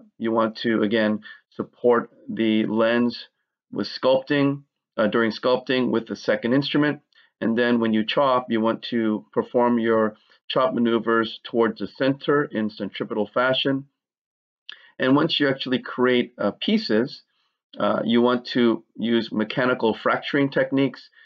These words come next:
to crush the lens between the chopper and the phaco tip. And all of this can be done without any ultrasound or vacuum to, again, reduce any risk to the posterior capsule and to reduce ultrasonic energy.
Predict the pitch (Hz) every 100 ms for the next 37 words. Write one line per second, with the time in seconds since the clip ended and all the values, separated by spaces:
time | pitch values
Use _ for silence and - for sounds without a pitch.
0 | _ _ _ - 123 110 - - - -
1 | 123 117 113 110 110 - _ _ _ 113
2 | 113 135 123 120 120 - 110 110 107 -
3 | 120 - 120 120 113 107 - 107 107 -
4 | 87 - _ _ _ _ - - - 123
5 | 117 127 - 123 110 113 113 107 113 113
6 | 110 107 113 110 101 117 104 110 131 131
7 | 135 127 127 - - _ - 107 113 110
8 | 104 98 117 113 - 117 113 104 120 120
9 | - _ _ _ _ - 107 101 101 113
10 | 104 101 95 117 110 - 113 107 104 104
11 | _ _ 104 101 107 98 110 107 - 113
12 | 107 101 113 101 95 101 95 95 -